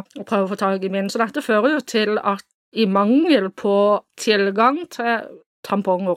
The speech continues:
O B, Libresse, så må de ty til andre metoder da, som å bruke filtstykker, fra, rive stykker klær,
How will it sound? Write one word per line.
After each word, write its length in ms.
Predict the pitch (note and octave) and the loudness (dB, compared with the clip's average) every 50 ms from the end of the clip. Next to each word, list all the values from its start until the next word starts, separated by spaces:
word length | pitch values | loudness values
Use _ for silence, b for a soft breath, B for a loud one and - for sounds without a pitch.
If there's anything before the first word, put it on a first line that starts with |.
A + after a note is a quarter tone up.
| - F3+ | -2 -4
O 140 | E3+ E3+ | -6 -6
B, 260 | E3 - F3+ E3+ F3 F3 E3 - _ _ _ - | -4 -4 -4 -2 -2 -4 -6 -12 _ _ _ -6
Libresse, 560 | F#3+ F#3 - F#3+ G3 F#3+ - - - - b b b b b b _ _ _ _ - - | -4 -4 -2 -4 -4 -4 -6 -10 -12 -12 b b b b b b _ _ _ _ -6 -2
så 300 | B3+ B3 - C4 A#3 A3+ | 0 2 4 4 4 2
må 400 | A#3 A#3+ G#3 G#3 A#3 B3 B3 B3+ | 2 0 -2 0 2 2 2 4
de 320 | A#3+ A#3 A3 A3 G#3 G#3+ G3+ F#3+ | 4 2 2 2 0 -2 -4 -4
ty 160 | - C4 B3 | -4 -4 -4
til 140 | A#3+ - G#3 | -2 -2 -4
andre 480 | F#3+ F#3 G3 F#3+ F#3+ A#3 C#4 D4+ D4+ C#4+ | -4 -4 -4 -4 -2 0 2 2 2 2
metoder 540 | C4 C4 C4 - E4+ E4 D#4+ C4+ G#3 G3+ G3 | 2 0 0 0 0 0 0 2 0 0 0
da, 140 | G3 G3 F#3+ | 0 -2 -4
som 320 | - - A#3 G#3+ G#3+ G#3 G#3 | -4 -4 -4 -4 -2 -2 -2
å 120 | G#3 G3 F3+ | -4 -4 -2
bruke 840 | F#3+ G3+ G3 G3 - - - G#3 G#3 G#3 G3 F#3+ F#3+ G3 G3 G3 b b b b _ _ - | -2 -2 -2 -2 -4 -8 -8 -6 -4 -2 -2 -2 -2 -4 -4 -6 b b b b _ _ -18
filtstykker, 1700 | - - - - A3+ A#3 B3 A3+ - - _ _ _ _ _ G3 A3 A3 A3 A3 A3+ A#3 - - - _ A3+ A#3 - _ _ A3+ A3+ A3+ G#3+ | -16 -8 -2 2 2 2 2 0 -4 -10 _ _ _ _ _ -4 -2 0 0 0 0 -2 -6 -10 -8 _ -6 -6 -6 _ _ -4 -2 -2 -2
fra, 160 | - - - - - | -4 -6 -8 -6 -2
rive 260 | A3 A3+ A3 G#3 A3 G#3 | -2 0 0 -2 -2 -6
stykker 280 | - G#3+ F#3+ G3+ F#3+ - | -8 -6 -6 -6 -6 -6
klær, 520 | - - F#3+ F#3+ G#3 A#3+ C4 B3+ B3 B3 | -4 -2 0 2 4 4 4 2 0 -2